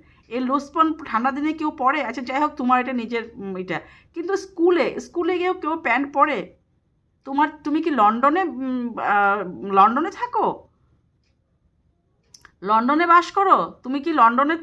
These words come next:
লন্ডনে গিয়েছো এখন? লন্ডন থেকে তোমার ছে-, লন্ডনে স্কুলে ভর্তি করাবে ছেলেকে? কোন জায়গাতে কোন ড্রেস পরাতে, পরতে হয় সেটা জানো না? তার মধ্যে তুমি ভালো করে জানো, তুমি স্কুলে যাওনি সেদিন,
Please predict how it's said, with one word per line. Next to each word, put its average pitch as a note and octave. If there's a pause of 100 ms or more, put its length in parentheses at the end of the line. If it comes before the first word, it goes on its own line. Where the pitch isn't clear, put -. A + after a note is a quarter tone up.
(140)
লন্ডনে A#3+
গিয়েছো F#4+
এখন? B3
লন্ডন A3+
থেকে E4+
তোমার D#4+
ছে-, B3
লন্ডনে A#3
স্কুলে E4 (360)
ভর্তি A#3+
করাবে F4+
ছেলেকে? C#4 (800)
কোন E4
জায়গাতে E4+
কোন D#4
ড্রেস E4
পরাতে, C4+
পরতে C#4
হয় D4+
সেটা C#4
জানো B3+
না? - (1000)
তার A3+
মধ্যে D4
তুমি D4
ভালো C4+
করে D#4
জানো, A#3+
তুমি C4
স্কুলে C#4
যাওনি C#4
সেদিন, F3+